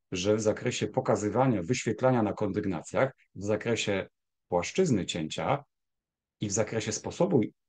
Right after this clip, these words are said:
reprezentacji tego na rzucie pojawiły się tutaj pewne dostępne opcje. Symbol będzie pojawiał się zawsze w całości, ale jeżeli przełączymy się na rzut i pozawidokowe i jeszcze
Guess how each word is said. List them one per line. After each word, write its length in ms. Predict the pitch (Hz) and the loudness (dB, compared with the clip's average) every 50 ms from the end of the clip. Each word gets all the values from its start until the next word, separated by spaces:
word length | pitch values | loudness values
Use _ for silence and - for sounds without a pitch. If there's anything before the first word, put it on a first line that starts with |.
| _ - | _ -4
reprezentacji 800 | 110 113 107 - 104 107 95 101 95 87 135 147 143 - 123 | -2 -2 0 0 0 0 0 0 -2 0 0 0 0 0 -2
tego 220 | - 107 104 117 107 | 0 0 -2 0 0
na 140 | 104 107 101 | 2 0 0
rzucie 380 | 85 90 85 - 90 98 - - _ _ _ _ _ _ _ _ | 0 -2 -4 -2 -2 -4 -4 -6 _ _ _ _ _ _ _ _
pojawiły 440 | - 123 - - - 92 87 87 87 | -2 2 4 4 4 4 0 -4 -4
się 120 | - - - | -6 -6 -10
tutaj 220 | 85 - 87 87 | -6 -4 -4 -4
pewne 360 | - 82 78 85 92 87 87 - _ _ _ _ _ - | -4 -6 -4 -2 -2 -4 -4 -6 _ _ _ _ _ -8
dostępne 540 | - - 107 - - 87 85 82 82 87 85 | -4 -2 -2 -2 -2 -6 -6 -6 -6 -6 -4
opcje. 340 | 82 85 - - - 78 - _ _ _ _ _ - | -4 -6 -6 -6 -10 -10 -10 _ _ _ _ _ -8
Symbol 420 | - - - 277 247 226 214 202 | -4 2 4 6 8 8 8 8
będzie 200 | 185 185 156 160 | 6 6 4 4
pojawiał 400 | 160 156 156 151 139 131 139 123 | 4 6 8 8 8 8 6 4
się 120 | - 120 | 4 2
zawsze 340 | 104 110 117 110 - - - | 0 2 2 2 0 -2 -4
w 40 | - | -4
całości, 580 | - - 78 76 78 - - - - - - _ _ _ _ _ | -4 -4 -4 -4 -6 -8 -10 -10 -12 -14 -14 _ _ _ _ _
ale 160 | - 196 196 131 | 2 4 6 6
jeżeli 260 | 107 101 120 120 110 | 6 4 2 0 0
przełączymy 540 | - - 117 107 107 98 - - 117 107 - | 0 2 2 2 2 2 2 2 2 2 2
się 120 | - 107 | 2 0
na 140 | 101 95 90 | 0 0 0
rzut 200 | 90 127 160 - | 0 0 0 -2
i 80 | - | -2
pozawidokowe 880 | - - 104 87 107 90 95 92 107 107 - 95 82 78 78 78 92 - - _ _ _ _ _ _ _ _ | -4 -2 0 0 0 -2 0 0 0 0 0 0 -2 -2 -2 -4 -4 -4 -6 _ _ _ _ _ _ _ _
i 80 | - 110 | 2 4
jeszcze 440 | 123 143 139 - - 123 110 - | 4 4 4 4 4 4 4 2